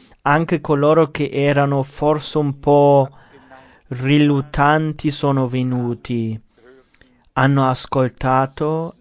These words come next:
e hanno anche versato qualche lacrima. Dio ha benedetto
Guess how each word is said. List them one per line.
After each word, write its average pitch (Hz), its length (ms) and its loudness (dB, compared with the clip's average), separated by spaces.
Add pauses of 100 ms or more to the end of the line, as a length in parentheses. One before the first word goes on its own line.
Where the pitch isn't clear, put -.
(140)
e 139 580 -2 (1080)
hanno 143 300 0
anche 139 440 0
versato 143 640 0
qualche 143 380 0
lacrima. 120 760 -2 (300)
Dio 165 460 2
ha 131 160 0
benedetto 127 960 -2